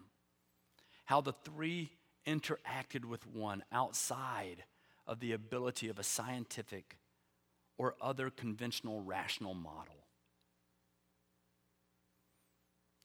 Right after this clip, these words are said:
For example, how can atoms and molecules create something that exists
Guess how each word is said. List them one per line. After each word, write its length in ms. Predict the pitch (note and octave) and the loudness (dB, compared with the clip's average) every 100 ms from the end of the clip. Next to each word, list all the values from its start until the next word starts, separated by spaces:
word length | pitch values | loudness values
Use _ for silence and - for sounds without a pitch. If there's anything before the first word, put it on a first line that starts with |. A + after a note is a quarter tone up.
| - | -4
For 260 | C#3 A#2+ - - _ _ | 0 0 -2 -16 _ _
example, 540 | - A#2 A2 A2 A2 G#2 | -6 0 4 4 2 0
how 260 | A#2+ C3 | 2 2
can 180 | C#3+ C3 - - | 2 -2 -4 -4
atoms 560 | A#2+ A#2+ G#2 F#2 F#2 - | 0 2 0 -2 -6 -4
and 140 | A2+ | -2
molecules 960 | A2 A2 A#2+ A#2+ A2 - A#2 F#2 F2+ - | 2 2 2 2 -2 -6 -6 -6 -6 -8
create 420 | - B2+ A#2 C3+ | -6 -2 -2 -2
something 440 | - - A#2 A2+ G#2 | -2 -2 -2 -2 -2
that 120 | G#2 | -2
exists 600 | G2+ A2 G#2 A#2 A2 - | -4 -4 -2 0 0 0